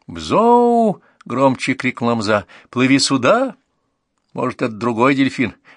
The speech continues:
«Нет, это Бзоу, я уверен». Дельфин подплыл к лодке.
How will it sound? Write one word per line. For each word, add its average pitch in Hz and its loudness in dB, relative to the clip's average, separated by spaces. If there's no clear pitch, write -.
«Нет, 156 0
это 147 2
Бзоу, 131 2
я 123 4
уверен». 135 2
Дельфин 110 -4
подплыл 104 -6
к - -18
лодке. - -8